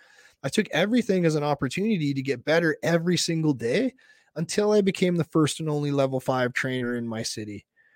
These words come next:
right? I accomplished great things because I always had an open mind. I was the first and only level five. I was a top ten trainer two years back to back in the entire country, right?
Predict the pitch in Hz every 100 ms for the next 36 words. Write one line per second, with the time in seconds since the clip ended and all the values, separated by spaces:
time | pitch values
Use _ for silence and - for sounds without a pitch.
0 | _ - 127 160 170 _ _ _ _ _
1 | 151 151 - 170 175 185 - 160 175 135
2 | 175 196 180 139 139 139 131 143 151 151
3 | - 143 135 131 120 135 - 120 139 170
4 | 95 101 - 117 127 - 147 135 156 156
5 | 151 147 139 135 - 160 139 101 87 104
6 | 113 120 - 147 - 143 147 - 156 143
7 | 123 - _ - 165 151 151 139 143 135
8 | - 127 151 120 120 117 120 120 135 123
9 | 123 156 160 - - _ - - - _
10 | _ _ _ _ 117 147